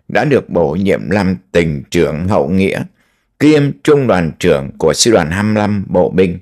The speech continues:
Kế đó là cựu đại tá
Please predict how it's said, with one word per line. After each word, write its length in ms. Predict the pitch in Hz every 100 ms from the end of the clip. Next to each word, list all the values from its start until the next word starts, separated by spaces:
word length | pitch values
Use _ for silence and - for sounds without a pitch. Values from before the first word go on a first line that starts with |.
| _ _ _ _ _ _ _ _ _ _ _ _ _ -
Kế 180 | 127 151
đó 260 | 131 139
là 100 | 143
cựu 280 | - 113 -
đại 240 | 98 87
tá 420 | - 95 107 143